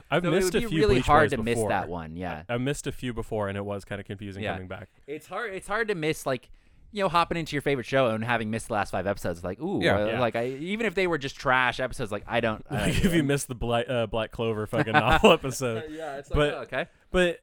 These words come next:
Speaker 1: we have that slight grace where it's like we've already watched or know
Speaker 2: Yeah.
Speaker 1: most of Bleach,
Speaker 2: Yeah.
Speaker 1: so, like, it's kind of just refreshing course. But yeah, I, I agree.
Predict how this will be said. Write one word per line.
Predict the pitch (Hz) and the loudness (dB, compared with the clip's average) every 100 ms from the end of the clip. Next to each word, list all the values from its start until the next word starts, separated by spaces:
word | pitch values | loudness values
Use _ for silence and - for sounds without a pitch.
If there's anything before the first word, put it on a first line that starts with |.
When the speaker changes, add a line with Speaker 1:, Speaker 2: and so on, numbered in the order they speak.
| - | -8
Speaker 1:
we | 151 185 | 0 2
have | 170 196 180 | 4 4 2
that | 160 131 | -2 -4
slight | - - 123 117 135 - | -8 -6 -2 -2 -2 -4
grace | 131 135 143 - | -4 -2 -2 -4
where | 123 117 | -6 -6
it's | - | -4
like | 113 | -6
we've | 110 104 | -6 -4
already | 110 104 | -2 -2
watched | 98 98 104 - - | -4 -2 -4 -6 -6
or | 110 | -4
know | 98 98 | -2 0
Speaker 2:
Yeah. | 98 | 0
Speaker 1:
most | 101 92 113 | 0 -2 -6
of | 95 | -4
Bleach, | 107 110 98 | -2 -4 -6
Speaker 2:
Yeah. | |
Speaker 1:
so, | 95 98 | -6 -6
like, | 98 95 - | -6 -8 -8
it's | 107 | -10
kind | - 104 | -6 -4
of | 95 | -4
just | 98 - | -8 -8
refreshing | 101 - 95 - 104 | -8 -6 -6 -6 -8
course. | 104 113 113 - | -6 -6 -6 -10
But | 101 | -10
yeah, | 95 92 | -6 -4
I, | 95 | -4
I | 104 | -2
agree. | 131 135 107 95 | -2 -2 -4 -8